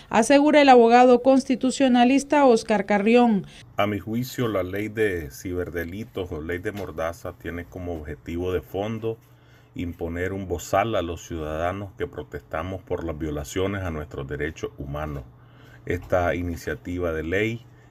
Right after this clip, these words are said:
Speaker 2: criminaliza y censura el uso de las redes sociales, la libertad de expresión, restringe el ejercicio de la labor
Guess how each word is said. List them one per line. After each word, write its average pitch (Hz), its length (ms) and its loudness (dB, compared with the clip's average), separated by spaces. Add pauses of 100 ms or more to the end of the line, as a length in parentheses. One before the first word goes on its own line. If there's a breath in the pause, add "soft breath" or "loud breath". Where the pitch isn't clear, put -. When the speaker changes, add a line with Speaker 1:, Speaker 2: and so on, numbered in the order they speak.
Speaker 2:
criminaliza 90 920 -2
y 92 60 -6
censura 95 540 -4
el 90 100 -2
uso 104 260 -2
de 104 60 -2
las 90 120 -2
redes 98 300 -2
sociales, 98 540 -2
la 87 100 -6
libertad 82 460 -6
de 90 60 -4
expresión, 113 680 -2 (460 soft breath)
restringe 110 560 -4
el 101 100 -2
ejercicio 101 680 -6
de 95 60 -6
la 87 120 -4
labor 82 480 -6